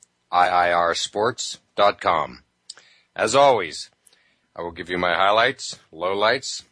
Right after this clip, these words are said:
and bizarre news items from this past week, as well as some audio from the Boston Bruins practice that I attended.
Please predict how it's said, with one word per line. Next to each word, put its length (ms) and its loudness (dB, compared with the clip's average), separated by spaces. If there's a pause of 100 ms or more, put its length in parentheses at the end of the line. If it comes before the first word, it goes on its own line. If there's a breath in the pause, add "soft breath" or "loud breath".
(160)
and 100 -12
bizarre 360 0
news 300 -2
items 360 0
from 140 -8
this 160 -6
past 360 -2
week, 360 -12 (1040)
as 120 -20
well 180 0
as 100 -2
some 160 -6
audio 540 0
from 180 -20
the 80 -16
Boston 440 -4
Bruins 340 -6
practice 500 -8
that 100 -14
I 120 -6
attended. 480 -10